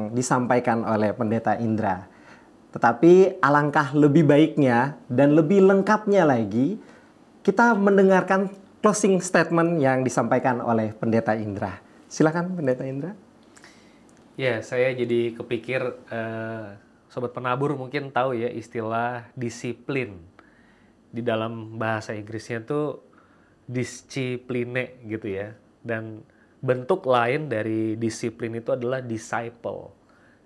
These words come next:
Speaker 2: disciple gitu ya. Jadi buat saya kalau kita benar-benar anak Tuhan, kita orang Kristen,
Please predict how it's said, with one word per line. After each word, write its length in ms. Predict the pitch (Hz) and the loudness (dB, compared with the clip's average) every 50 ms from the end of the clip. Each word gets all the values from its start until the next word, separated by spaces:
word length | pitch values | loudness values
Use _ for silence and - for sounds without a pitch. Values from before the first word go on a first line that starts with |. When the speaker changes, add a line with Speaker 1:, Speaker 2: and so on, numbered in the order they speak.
| _ _ | _ _
Speaker 2:
disciple 800 | - 120 113 107 - - - - 113 107 - - 131 117 107 - - - _ _ _ | -10 -8 -8 -8 -8 -12 -10 -10 -10 -10 -4 0 0 0 0 -2 -8 -20 _ _ _
gitu 180 | - 110 - 104 | -20 -14 -10 -8
ya. 140 | 98 101 | -8 -8
Jadi 500 | 104 98 107 117 117 120 117 - - - _ _ _ _ _ _ _ - | -6 -6 -4 -4 -4 -4 -6 -10 -20 -20 _ _ _ _ _ _ _ -8
buat 240 | - 120 120 117 113 | 0 2 2 2 2
saya 400 | - - 117 120 139 151 156 151 | 0 -2 -2 0 2 0 0 0
kalau 160 | 123 120 120 | -4 -6 -6
kita 560 | 113 - 117 - - 120 117 113 110 113 107 - _ _ _ _ _ _ _ _ _ | -6 -8 -10 -4 -2 0 0 0 -2 -4 -8 -12 _ _ _ _ _ _ _ _ _
benar-benar 560 | - 131 123 120 127 123 123 123 120 120 120 | -8 -8 -6 -6 -6 -6 -6 -4 -6 -6 -6
anak 320 | 110 113 120 123 - - - | -6 -6 -8 -8 -10 -10 -8
Tuhan, 480 | 127 113 104 104 120 139 156 175 190 - - | -8 -8 -6 -8 -8 -8 -8 -10 -14 -16 -16
kita 240 | - 120 - 113 110 | -16 -12 -10 -8 -8
orang 160 | 113 110 107 | -8 -8 -10
Kristen, 560 | 107 - 113 104 - - - 143 139 160 180 | -10 -12 -12 -12 -12 -10 -8 -8 -8 -8 -10